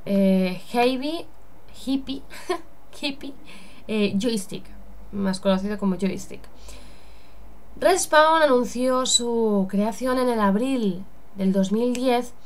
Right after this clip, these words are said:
con la financiación de su nuevo proyecto a cargo de E A Partners, y el juego todavía no ha sido revelado. Más cositas, tenemos cositas sobre Diablo tres,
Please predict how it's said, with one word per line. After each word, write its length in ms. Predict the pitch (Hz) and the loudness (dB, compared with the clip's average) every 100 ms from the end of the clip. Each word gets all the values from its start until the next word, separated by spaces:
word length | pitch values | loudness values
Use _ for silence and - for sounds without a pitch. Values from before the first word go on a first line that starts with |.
| - - - | -12 -12 2
con 180 | 294 320 | 6 8
la 80 | 320 | 6
financiación 880 | 285 254 214 233 196 254 262 - 233 | 2 0 0 -4 -4 -2 -2 -2 2
de 200 | 285 285 | 4 4
su 160 | 254 | 2
nuevo 180 | 240 247 | 0 0
proyecto 460 | 247 240 226 - 240 | 0 0 -2 -2 -4
a 60 | |
cargo 260 | 233 233 226 | -2 -2 -2
de 180 | 226 - | -2 -2
E 180 | 269 269 240 | -4 -4 -4
A 340 | 240 233 196 | -2 -2 0
Partners, 680 | 196 185 180 170 165 190 - - - - - | 2 2 0 -4 -6 -8 -10 -10 -12 -12 -4
y 100 | 311 | 0
el 60 | |
juego 280 | 302 311 302 | 4 4 4
todavía 380 | 277 240 269 269 | 2 0 0 2
no 180 | 254 254 | 2 2
ha 80 | |
sido 320 | - 254 226 190 | 0 -2 0 0
revelado. 540 | 180 175 175 175 175 - - - - - - | -2 -4 -6 -6 -8 -10 -10 -10 -10 -10 0
Más 200 | 339 349 | 0 2
cositas, 460 | 403 392 302 208 | 0 -2 -2 -2
tenemos 340 | 196 247 311 339 | 0 0 0 -2
cositas 400 | 302 277 277 285 | -4 -2 0 0
sobre 280 | 254 233 202 | -2 -2 0
Diablo 480 | 208 240 254 220 | 2 2 2 0
tres, 480 | 196 254 226 - - | 0 -2 0 -2 -4